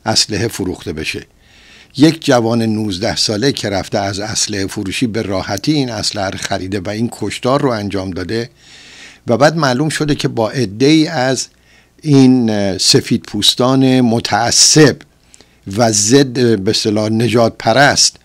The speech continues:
اه، در تماس بوده و الان وکلای تسخیریش دارن سعی می‌کنن که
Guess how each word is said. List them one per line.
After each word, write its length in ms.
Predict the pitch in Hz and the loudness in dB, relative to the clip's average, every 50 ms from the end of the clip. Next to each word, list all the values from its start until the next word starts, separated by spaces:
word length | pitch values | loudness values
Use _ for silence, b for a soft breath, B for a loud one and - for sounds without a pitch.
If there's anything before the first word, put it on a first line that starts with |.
| b b b b b b b b - | b b b b b b b b -10
اه، 320 | - 98 101 101 98 95 90 | -6 -4 -2 -2 -2 -2 -4
در 300 | 85 87 98 110 107 101 | -4 -2 0 2 2 2
تماس 460 | - - 117 104 98 101 101 - - | 0 -2 -2 -2 -2 -2 -2 -2 -4
بوده 400 | - 95 95 90 113 127 135 135 | -4 -4 -4 -2 -2 -2 -2 -2
و 120 | 127 117 | -2 -2
الان 540 | 110 107 110 110 101 - - 131 135 139 127 | -2 -2 -4 -6 -6 -4 -2 -2 0 0 0
وکلای 500 | 113 110 104 - - 104 104 113 123 117 | 0 -2 -2 -2 -2 -2 0 0 0 0
تسخیریش 640 | - - 107 98 - - - 110 104 117 135 120 - | -2 -2 -4 -2 -2 -2 -2 -2 -2 -2 -2 -2 -2
دارن 220 | 123 113 117 127 | -2 -2 -2 0
سعی 320 | 113 - - 131 135 151 147 | 0 0 0 2 2 2 2
می‌کنن 440 | 139 120 - 127 120 113 113 113 | 2 0 0 -2 -2 -2 -2 -2
که 300 | 107 - 123 120 120 113 | -2 0 0 0 0 0